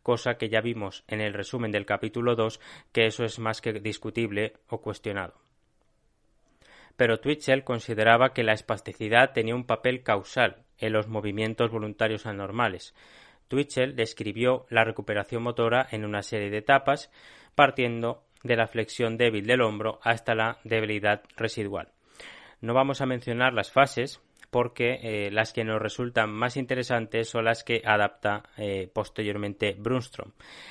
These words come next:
En mil novecientos setenta, la fisioterapeuta Signe Brunstrom publicó un libro titulado Movement Therapy in Hemiplegia and Neurophysiological Approach,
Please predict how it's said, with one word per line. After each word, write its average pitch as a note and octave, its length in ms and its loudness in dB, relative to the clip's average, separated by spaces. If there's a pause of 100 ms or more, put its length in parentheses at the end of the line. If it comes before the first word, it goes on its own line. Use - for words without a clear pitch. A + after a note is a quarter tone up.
(140)
En G#2+ 160 0
mil B2+ 140 0
novecientos C#3 420 0
setenta, C#3 560 2
la B2+ 100 2
fisioterapeuta A2+ 840 -2
Signe B2 360 -4
Brunstrom A#2+ 580 -4 (380)
publicó A#2 380 0
un C3 160 0
libro C3 320 2
titulado A#2+ 540 2
Movement A#2+ 520 -4
Therapy A#2+ 360 2
in A2+ 200 -4
Hemiplegia A#2+ 680 2
and A2 120 0
Neurophysiological A2 920 0
Approach, A#2+ 520 0